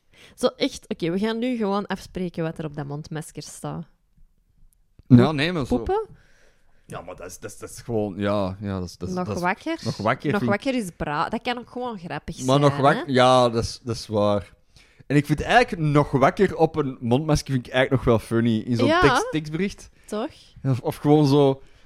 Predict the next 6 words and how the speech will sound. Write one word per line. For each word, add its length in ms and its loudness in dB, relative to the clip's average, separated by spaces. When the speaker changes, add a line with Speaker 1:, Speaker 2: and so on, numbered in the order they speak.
Speaker 2:
ehm, 460 0
zo, 280 4
eh, 280 4
vier 540 4
uur 420 4
dertig. 600 0